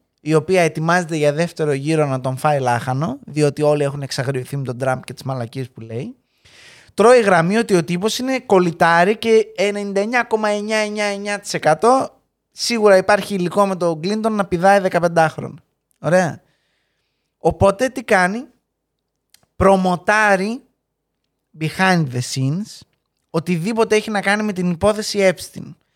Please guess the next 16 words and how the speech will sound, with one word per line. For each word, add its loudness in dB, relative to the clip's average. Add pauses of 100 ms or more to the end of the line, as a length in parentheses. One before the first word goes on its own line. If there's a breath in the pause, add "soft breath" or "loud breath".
(460)
Γι' -6
αυτό 2
είναι 2
αυτό -2
που -6
είπες -8
και -10
πριν, -8
ότι -18 (920)
κάπως -2
έγινε 0
και -2
δεν 0
πήρανε -2
γραμμή, -4
ότι -14